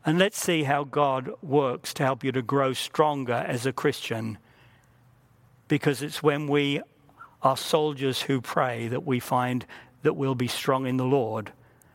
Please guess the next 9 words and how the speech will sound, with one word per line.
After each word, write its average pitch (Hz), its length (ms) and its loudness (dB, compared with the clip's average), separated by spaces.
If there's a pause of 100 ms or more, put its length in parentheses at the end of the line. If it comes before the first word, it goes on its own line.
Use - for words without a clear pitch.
(140)
and 120 120 2
in 120 100 2
the 120 80 0
power 117 480 -2 (760)
of 117 280 0
his - 400 -2
might. 110 420 -6 (640)
Let's 127 180 2
pray. 107 320 -6